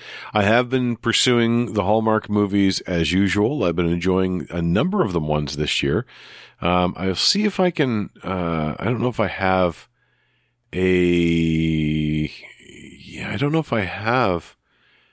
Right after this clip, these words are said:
a separate page. I've been building spreadsheets. <laughs> Of course I have. I've been building spreadsheets to track, um, not only the movies,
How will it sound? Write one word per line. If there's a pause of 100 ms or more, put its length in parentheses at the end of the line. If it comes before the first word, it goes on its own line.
(160)
a
separate
page.
I've
been
building
spreadsheets. (360)
<laughs> (1080)
Of
course
I
have. (320)
I've
been
building
spreadsheets
to
track,
um,
not
only
the
movies,